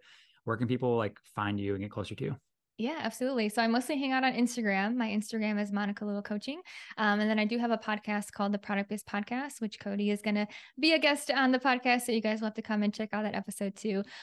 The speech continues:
Speaker 2: But that's primarily where I hang out. And if anyone has any questions, I just love chatting about this and just reminding people of what's truly possible,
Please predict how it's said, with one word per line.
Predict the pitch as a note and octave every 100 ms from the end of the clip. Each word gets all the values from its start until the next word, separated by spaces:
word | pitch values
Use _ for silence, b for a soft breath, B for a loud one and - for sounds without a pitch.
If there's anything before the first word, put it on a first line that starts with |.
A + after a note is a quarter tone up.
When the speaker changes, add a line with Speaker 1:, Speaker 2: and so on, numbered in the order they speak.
| B
Speaker 2:
But | A3+
that's | A#3+ D4+
primarily | - D#4+ D4+ D4 C#4+
where | B3+ B3+
I |
hang | B3 A#3
out. | C4+ B3 -
And | G#3 G3+ G3+
if | G3+
anyone | G#3 G#3+
has | G#3 G#3
any | G#3 G3
questions, | A3 G#3+ A3+ G#3+ G#3
I | - G#3
just | G3+ -
love | G3
chatting | F#3+ G3 G3
about | G3 F#3+
this | G3 G3 -
and | G3+ G3
just | G3 G3
reminding | G#3 G#3+ B3+ C4+
people | C4+ C4 - B3+
of |
what's | A3 G#3+
truly | - G3
possible, | G3 G#3+ - A3 G#3+